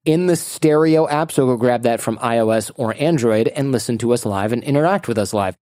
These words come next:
So yes, we gotta skip over some of the s-, uh, the other stuff, right? The May Day, the Workers' Day, the monuments that are everywhere, these giant statues of Kim Jong-il and Kim Il-sung that are just, like, huge. I mean, these are not normal statue sizes. They are absolutely enormous.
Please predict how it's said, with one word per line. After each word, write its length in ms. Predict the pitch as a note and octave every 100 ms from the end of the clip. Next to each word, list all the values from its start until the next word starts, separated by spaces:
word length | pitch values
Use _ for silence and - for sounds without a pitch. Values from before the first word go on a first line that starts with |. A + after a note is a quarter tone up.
| _
So 100 | - D#3+
yes, 340 | D#3 C3 - -
we 260 | C#3 E3+
gotta 220 | A3+ A3+ E3+
skip 300 | - F#3 D#3+
over 240 | E3 E3+
some 220 | - D#3+
of 60 | D3+
the 40 | B2+
s-, 140 | F3 E3
uh, 100 | D#3
the 140 | -
other 160 | D#3 C#3
stuff, 240 | C#3 A2
right? 140 | B2+
The 100 | B2
May 300 | C3 D#3 E3+ D#3
Day, 220 | D#3 C#3
the 100 | C3
Workers' 520 | B2+ D3+ D3 D3+ B2
Day, 260 | B2+ C#3 C3
the 120 | B2
monuments 800 | B2 D#3 E3 D#3 D3+ D3 C#3+ -
that 100 | C#3
are 100 | C#3
everywhere, 560 | C#3+ C#3 C3 C3 B2+ A#2+
these 220 | A2 G2+
giant 340 | - C#3 C3 -
statues 440 | B2+ A#2+ - A2+
of 200 | A#2 G2+
Kim 300 | - C#3 C3+
Jong-il 420 | A#2 B2 B2 B2+ A#2
and 100 | A2
Kim 180 | C3+
Il-sung 440 | B2+ A#2 - B2+ B2
that 100 | A2
are 60 |
just, 200 | G2+ A2
like, 280 | A#2+ G2 - _ _ -
huge. 840 | - - F#3 G3+ D#3+ G#2 - -
I 80 | D#3
mean, 140 | D#3+ D3
these 180 | D3+
are 80 | D#3
not 240 | D3 D#3 D3
normal 260 | C#3+ C#3+
statue 460 | A#2+ C3 A#2+ - A2+
sizes. 480 | B2 G#2+ G2 F#2+ F2+
They 160 | A2+
are 180 | G#2 G#2
absolutely 800 | C3+ C3 A#2+ C3 A#2+ A#2+ A#2 -
enormous. 960 | A#2 A2 A#2+ B2+ C3+ D#3+ D#3 - -